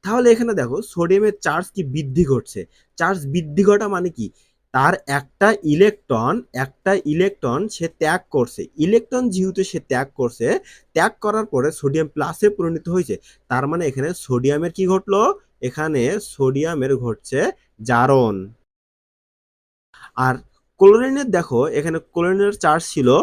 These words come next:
শূন্য, কিন্তু ক্লোরিন এখানে মাইনাস চার্জে পরিণত হয়েছে, যার ফলে এখানে ক্লোরিনের বিজারণ ঘটছে, ক্লোরিনের বিজারণ ঘটছে।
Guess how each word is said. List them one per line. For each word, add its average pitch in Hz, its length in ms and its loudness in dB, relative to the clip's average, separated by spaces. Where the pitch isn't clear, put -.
শূন্য, 160 600 2
কিন্তু 214 380 2
ক্লোরিন 202 360 6
এখানে 147 480 2
মাইনাস 143 600 0
চার্জে 131 300 -2
পরিণত 165 400 -2
হয়েছে, 101 280 -6
যার 151 240 4
ফলে 190 280 2
এখানে 123 260 -2
ক্লোরিনের 127 500 2
বিজারণ 147 640 0
ঘটছে, 104 380 -6
ক্লোরিনের 147 800 -2
বিজারণ 127 680 2
ঘটছে। 107 440 -6